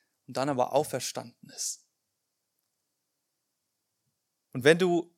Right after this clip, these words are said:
sagst, „Ja, ich glaube das“, bist du dann auch bereit, diesem Jesus nachzufolgen und dein altes Leben hinter dich zu lassen? Das ist die wichtigste Frage, die dir jemand jeweils in, jemals in deinem Leben stellen wird.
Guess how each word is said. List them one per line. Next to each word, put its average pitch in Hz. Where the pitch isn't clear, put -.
sagst, -
„Ja, 147
ich 147
glaube 160
das“, 135
bist 170
du 180
dann 151
auch 131
bereit, 147
diesem 151
Jesus 139
nachzufolgen 123
und 117
dein 135
altes 170
Leben 151
hinter 196
dich 127
zu -
lassen? -
Das 139
ist 180
die 165
wichtigste 190
Frage, 165
die 147
dir 147
jemand 151
jeweils 170
in, -
jemals 147
in -
deinem 135
Leben 143
stellen 135
wird. -